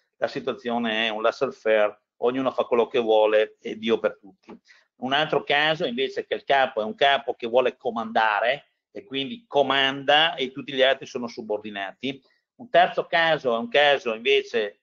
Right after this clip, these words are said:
molto bello, il capo è illuminato e, come dice la parola to lead, porta a condurre, conduce i propri a destinazione.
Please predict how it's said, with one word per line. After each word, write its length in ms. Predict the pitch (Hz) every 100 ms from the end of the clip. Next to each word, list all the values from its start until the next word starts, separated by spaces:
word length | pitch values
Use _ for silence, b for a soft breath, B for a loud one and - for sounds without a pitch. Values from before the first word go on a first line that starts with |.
| _ -
molto 320 | 120 117 151
bello, 420 | 139 139 143 151
il 100 | -
capo 300 | 143 147 127
è 20 |
illuminato 920 | 123 123 139 127 107 95 - 131 - _ _ _ -
e, 280 | 156 147
come 220 | - 123 123
dice 220 | 147 139
la 60 |
parola 300 | 131 143 131 -
to 80 |
lead, 400 | 139 147 143 156
porta 280 | - 139 139
a 60 | 117
condurre, 600 | 135 135 135 135 139 139
conduce 500 | 135 135 139 135 139
i 120 | 131
propri 340 | - 131 127 127
a 20 |
destinazione. 760 | 120 - 107 101 - 98 98